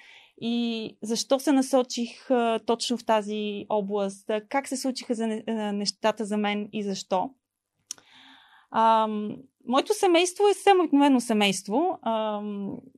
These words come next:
през комунизма, а, всички сме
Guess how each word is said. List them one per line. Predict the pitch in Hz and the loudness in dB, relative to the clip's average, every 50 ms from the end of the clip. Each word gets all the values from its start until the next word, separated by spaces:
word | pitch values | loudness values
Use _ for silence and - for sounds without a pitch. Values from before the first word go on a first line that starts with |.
| _ _ | _ _
през | - 247 254 254 | -2 0 0 0
комунизма, | - 240 240 233 226 247 269 285 254 262 233 233 240 254 262 - - | 0 0 2 2 4 2 2 2 2 2 2 2 2 0 -2 -2 0
а, | 226 226 226 220 220 214 214 214 208 208 220 214 _ _ _ _ _ _ _ _ _ | 0 2 2 2 2 2 2 2 0 0 -2 -6 _ _ _ _ _ _ _ _ _
всички | - 277 294 294 - - 240 | -2 0 0 0 -2 -4 -2
сме | - 254 240 240 226 - | 0 2 2 2 2 0